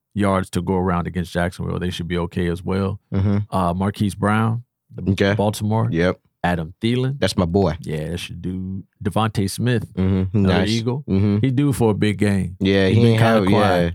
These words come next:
Speaker 1: He been kinda quiet, so he due. And Philly's gonna have to put up some points against the Chargers. So
Speaker 2: Yeah.
Speaker 1: I think, uh, Devontae Smith should be all right. Michael Pittman Junior
Speaker 2: Mm-hmm.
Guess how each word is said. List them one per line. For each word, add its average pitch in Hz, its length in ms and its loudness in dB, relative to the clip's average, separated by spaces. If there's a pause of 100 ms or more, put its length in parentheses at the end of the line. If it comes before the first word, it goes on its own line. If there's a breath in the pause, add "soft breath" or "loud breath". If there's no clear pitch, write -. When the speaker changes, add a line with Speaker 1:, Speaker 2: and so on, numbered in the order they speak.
(140)
Speaker 1:
He - 60 -4
been 98 120 0
kinda 101 260 0
quiet, 95 340 0
so 92 80 -2
he 101 180 0
due. 95 300 -2 (260)
And - 80 -2
Philly's 120 260 0
gonna 98 160 0
have 98 100 -2
to 95 80 -2
put 104 160 -2
up 98 160 0
some 92 160 -2
points 104 400 -2
against 92 340 -4
the 85 80 -2
Chargers. 85 500 -4
So 85 140 -6
Speaker 2:
Yeah. 85 380 2 (100)
Speaker 1:
I 95 60 0
think, 104 320 -2
uh, 85 400 -2 (200)
Devontae 90 440 -4
Smith 92 180 -4
should 85 160 -8
be 87 80 -4
all 87 160 0
right. 87 240 -2
Michael 107 300 -2
Pittman 95 320 -2
Junior 131 500 0 (220)
Speaker 2:
Mm-hmm. 117 240 2